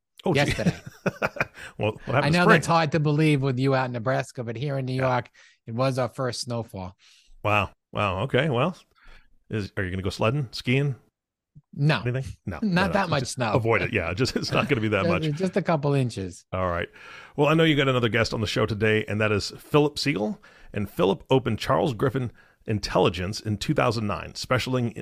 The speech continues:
Speaker 1: specializing in complex financial investigations,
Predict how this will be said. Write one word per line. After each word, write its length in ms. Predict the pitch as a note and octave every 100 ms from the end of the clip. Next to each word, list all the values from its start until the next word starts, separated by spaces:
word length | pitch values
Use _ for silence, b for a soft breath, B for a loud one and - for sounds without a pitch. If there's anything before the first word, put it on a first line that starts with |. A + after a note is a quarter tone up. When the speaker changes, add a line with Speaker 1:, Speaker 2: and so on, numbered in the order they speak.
| -
Speaker 1:
specializing 760 | - - D#3+ D3 G#2 F#2 A2+ G2+
in 100 | F#2+
complex 600 | - - D3 - C3 C3+ -
financial 560 | - A2 G#2 B2 C#3+
investigations, 840 | A2+ G2 A2 D3 G2 D2 F#2 A2